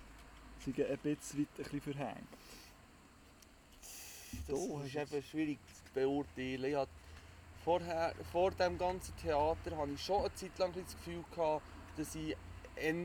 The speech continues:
Speaker 2: auf der verhängten Seite bin.
Speaker 1: Also so richtig,
Speaker 2: Also von dem her
Speaker 1: äh,
Speaker 2: hat mir die Pause, glaub ich, nicht schlecht an.
Speaker 1: Also so richtig auf dem Dings, von wegen, äh, einfach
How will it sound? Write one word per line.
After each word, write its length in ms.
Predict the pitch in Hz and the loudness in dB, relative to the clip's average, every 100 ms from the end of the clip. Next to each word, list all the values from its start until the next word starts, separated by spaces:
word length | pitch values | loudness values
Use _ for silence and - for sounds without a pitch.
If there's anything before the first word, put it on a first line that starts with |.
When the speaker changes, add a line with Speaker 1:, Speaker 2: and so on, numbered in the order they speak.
| 165 156 | 0 -2
Speaker 2:
auf 100 | - | -2
der 220 | - 143 | -8 0
verhängten 340 | 143 135 - | 2 2 -4
Seite 300 | - 135 - - | -10 -8 -8 -6
bin. 100 | 101 - - - - - - - - | -8 -10 -12 -12 -12 -14 -16 -18 -6
Speaker 1:
Also 160 | 131 - | -6 -4
so 160 | - 139 | 0 2
richtig, 160 | 151 139 | 2 2
Speaker 2:
Also 100 | 139 | 2
von 120 | 147 | 10
dem 180 | 160 135 | 10 12
her 120 | 135 | 10
Speaker 1:
äh, 40 | 156 | 10
Speaker 2:
hat 100 | 156 | 6
mir 80 | 143 | -2
die 80 | 147 | 0
Pause, 400 | 156 165 170 151 | 6 6 6 2
glaub 200 | 147 139 | 2 2
ich, 40 | |
nicht 100 | 165 | 0
schlecht 340 | - 156 143 - | 4 4 4 -2
an. 60 | - - - - - - | -10 -10 -14 -16 -10 -4
Speaker 1:
Also 240 | 127 - | -2 2
so 60 | 139 | 2
richtig 240 | 139 135 | 2 -2
auf 80 | 131 | -2
dem 140 | 127 120 | 0 4
Dings, 300 | 135 147 - | 4 2 -2
von 180 | 127 | 0
wegen, 220 | 123 123 123 | 2 2 2
äh, 580 | 120 120 120 120 120 | 2 2 2 2 2
einfach 160 | 123 | 0